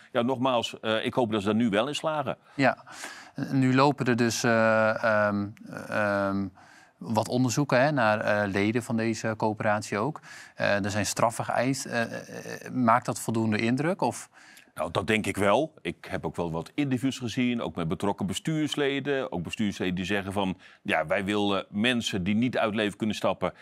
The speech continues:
Speaker 1: helpen, maar op geen enkele manier willen we ons schuldig maken aan criminali-, criminele activiteiten." Dus die lijken ook heel erg, eh, geschrokken te zijn. Eh, dus ja, ik neem wel aan dat zo'n vervolging, een strafrechtelijke vervolging, eh, wel indruk maakt.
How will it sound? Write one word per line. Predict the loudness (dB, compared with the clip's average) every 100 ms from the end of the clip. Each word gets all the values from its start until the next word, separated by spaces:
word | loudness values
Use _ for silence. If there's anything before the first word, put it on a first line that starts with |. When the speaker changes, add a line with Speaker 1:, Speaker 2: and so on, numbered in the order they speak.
| -18
Speaker 1:
helpen, | -2 2 4 2 0 0
maar | 0
op | 0
geen | -4
enkele | -2 0 2
manier | 2 2 2 2
willen | 2
we | 2
ons | 0
schuldig | 0 0 0 0
maken | 0 0
aan | -4
criminali-, | -2 2 2 0 -4 -12 -8
criminele | -2 0 2 2 0
activiteiten." | -2 -6 0 0 2 -2
Dus | -4
die | -4 -6 -12 -18 -4
lijken | -2 -2 -2
ook |
heel | -2 -2
erg, | -2 -4 -6
eh, | -12
geschrokken | -10 -8 -4 -4 -2 -2
te |
zijn. | 2 2 0 -4 -12 -20 -10
Eh, | -2 0 0
dus | -2 -4 -8 -16 _
ja, | -2 0 0
ik | 0
neem | 0 2
wel | 2 2
aan | 2 2 2
dat | 0 0
zo'n | 0 0 0
vervolging, | -2 0 2 2 2 -2
een | -2
strafrechtelijke | -4 0 0 2 -2 0 -2 -2
vervolging, | -6 -2 2 2 2 0 -2 -6 -20 -10
eh, | -6 -4
wel | -4 -4
indruk | -2 0 0 0
maakt. | -2 -2 -4 -8